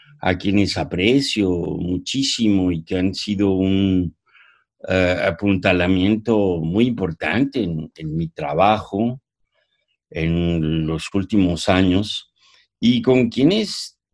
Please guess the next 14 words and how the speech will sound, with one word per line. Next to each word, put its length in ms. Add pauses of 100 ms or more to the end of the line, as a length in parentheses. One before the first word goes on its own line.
(140)
eh, 460
tengo 540
un 540
intercambio 720
constante, 1120
no 180
solo 240
académico, 640
sino 460
de 300
amistades 720
profundas 1040
y 100
de 280